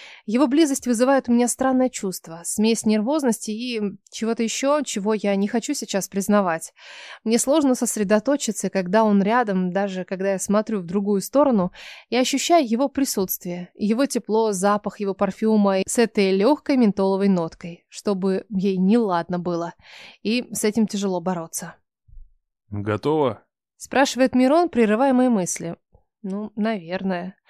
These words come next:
Speaker 1: Отвечаю совершенно неуверенная в своих силах. Дорофеев подходит ближе и кладёт руку мне на плечо,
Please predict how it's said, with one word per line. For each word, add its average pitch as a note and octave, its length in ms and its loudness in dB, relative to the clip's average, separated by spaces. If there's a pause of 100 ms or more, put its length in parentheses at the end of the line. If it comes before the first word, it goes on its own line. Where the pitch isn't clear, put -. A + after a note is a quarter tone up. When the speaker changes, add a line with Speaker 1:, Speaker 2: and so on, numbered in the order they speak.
(260)
Speaker 1:
Отвечаю B3+ 420 2
совершенно A#3 420 2
неуверенная A3+ 560 4
в - 40 -2
своих G3 260 -2
силах. D#3+ 420 -8
Дорофеев B3+ 460 2
подходит B3 460 0
ближе A3+ 360 0
и G3 40 0
кладёт G#3+ 400 0
руку A3 240 -2
мне G3+ 180 4
на G#3 80 2
плечо, F#3 460 -6